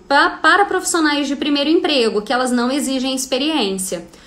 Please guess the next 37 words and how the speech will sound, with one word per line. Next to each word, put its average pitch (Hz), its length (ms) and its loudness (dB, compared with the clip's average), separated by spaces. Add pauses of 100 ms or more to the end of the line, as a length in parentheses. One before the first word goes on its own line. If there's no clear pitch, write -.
(220)
Um 247 100 0
exemplo 277 480 0
disso 254 460 -2
são 254 180 -2
as 254 160 0
vagas 233 340 2
na 233 120 2
área 214 320 2
de 202 140 -4
tecnologia, 214 1040 0 (320)
que 240 100 0
a 233 60 4
gente 254 240 -2
contrata 269 460 2
as 269 80 -2
pessoas 254 640 0
pelo 381 400 2
perfil 320 460 -2
comportamental. 285 1080 0 (280)
Então, 240 340 0
pessoas 277 680 2
que 330 140 -2
têm 302 300 -2
uma 294 180 4
boa 269 320 4
comunicação, 262 1200 0 (280)
é, 208 500 2
que 226 140 -8
conseguem 262 1080 0
vender 254 760 2
bem, 220 340 -2
por 226 120 -2
exemplo, 240 600 -2
é 240 80 -2
um 254 180 0
bom 247 220 2
caminho, 247 680 2